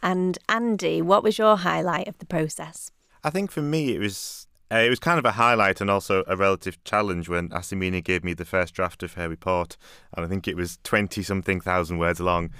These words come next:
Speaker 2: and I had to squeeze it into, um, into something like twenty pages. But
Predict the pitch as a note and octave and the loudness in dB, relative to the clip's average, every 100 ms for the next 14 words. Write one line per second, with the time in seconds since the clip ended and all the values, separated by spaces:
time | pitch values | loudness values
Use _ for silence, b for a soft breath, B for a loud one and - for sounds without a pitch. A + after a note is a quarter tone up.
0 | B B F2 F2 F2+ F#2+ - G2 F2 F#2 | B B -4 -4 -6 -8 -4 -4 -4 -4
1 | F2+ - F2+ F2 F2 E2+ E2+ E2+ b b | -6 -4 0 2 2 2 0 -4 b b
2 | b F2 F2 - E2+ E2+ - F#2 E2 E2 | b -8 -8 -10 -8 -8 -6 -6 -6 -4
3 | E2+ E2+ D#2 D2 - G2+ F#2 | -2 -2 -2 -8 -4 2 2